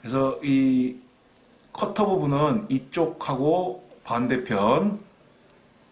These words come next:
이쪽하고 해서 이쪽에 커터를 교체를 할 수가 있습니다. 교체할 때는, 어, 별렌치, 별렌치를 이용해서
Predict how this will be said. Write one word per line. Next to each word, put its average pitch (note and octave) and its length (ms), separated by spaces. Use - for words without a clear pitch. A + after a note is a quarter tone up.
이쪽하고 F#2+ 600
해서 B2+ 360
이쪽에 C3+ 560
커터를 D3+ 840
교체를 A2+ 400
할 A2 80
수가 G#2+ 140
있습니다. - 400
교체할 A2+ 440
때는, C3 580
어, D2+ 560
별렌치, G#2 840
별렌치를 G2+ 840
이용해서 E2+ 800